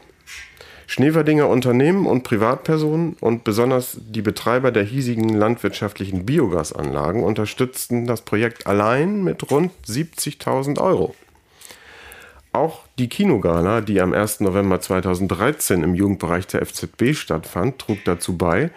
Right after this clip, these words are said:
An diesem Abend traten viele regionale Künstler und Künstlerinnen ohne Gage auf, um das Kinoprojekt weiter nach vorn zu bringen. Da warst du, wenn ich mich recht entsinne, auch dabei, oder?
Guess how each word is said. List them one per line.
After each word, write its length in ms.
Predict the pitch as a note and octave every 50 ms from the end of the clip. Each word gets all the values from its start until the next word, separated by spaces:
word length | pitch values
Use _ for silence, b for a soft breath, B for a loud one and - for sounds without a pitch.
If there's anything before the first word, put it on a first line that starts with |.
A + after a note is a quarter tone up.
| B B B B B B B B B
An 280 | - - F#2+ G#2 G#2 G#2+
diesem 280 | A#2+ C3+ C#3 C#3+ D3+
Abend 360 | - - A#2+ B2 C3 C3 B2 -
traten 400 | - A#2+ A#2 A#2+ B2 - A2 G#2+
viele 580 | - - D#3 E3 E3 E3 E3+ E3+ - - A2+
regionale 540 | A2+ B2+ B2+ B2+ A2+ A2+ A#2 A2+ A2+ A2 G#2+
Künstler 480 | - - C3+ C3 C#3+ - - - B2+ A2+
und 120 | G2+ G#2+
Künstlerinnen 600 | - C3+ B2+ C3 - - C3 B2 B2+ B2 B2 - -
ohne 340 | - B2+ C#3 D3 D3 C#3 A#2+
Gage 420 | B2 A2+ A2 A2 A#2+ B2+ C#3 F2
auf, 340 | F2 A#2+ B2 C3+ C3+ - - B B B B B
um 220 | - A2+ A2+ A2
das 320 | A2 A2 A2 - - -
Kinoprojekt 640 | - - C3 B2 B2 A2 - A2+ G#2 G#2+ G#2+ - - F2+
weiter 240 | F#2 F#2+ F#2+ G#2
nach 140 | F#2+ G2+ G2+
vorn 260 | F#2+ - F#2+ F2+ E2
zu 140 | E2 - -
bringen. 300 | E2+ E2+ - - - - - B B B B B B B B B B B B B B B B B B _ _
Da 420 | G2 F2+ G2 G2 G#2+ A#2 B2+ C3 -
warst 640 | - - G#2+ A2+ B2 B2 B2 C3+ C3+ - - - -
du, 220 | D3+ D#3+ D#3+ D3
wenn 120 | D#3+ D#3+
ich 80 | D#3+ D#3+
mich 140 | E3 E3 D#3+
recht 180 | D#3+ E3 D#3+ D#3+
entsinne, 340 | D#3 D3+ D3 D3+ D#3+ D#3+ -
auch 140 | - E3
dabei, 360 | - - F#2 E2 E2 D#2+ D#2+ D#2+
oder? 220 | F#2 B2 F3+ G#3